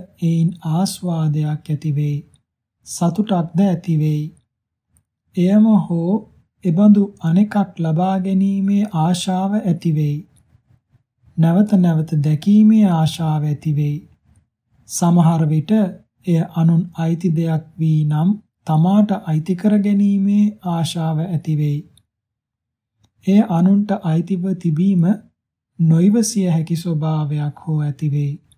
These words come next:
එනම් ඊර්ෂ්‍යාවය.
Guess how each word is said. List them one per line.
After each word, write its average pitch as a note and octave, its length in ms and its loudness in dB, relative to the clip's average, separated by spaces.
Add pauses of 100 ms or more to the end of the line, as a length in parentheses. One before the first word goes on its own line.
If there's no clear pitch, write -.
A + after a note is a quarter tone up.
(760)
එනම් D#3 340 2 (340)
ඊර්ෂ්‍යාවය. D#3 840 0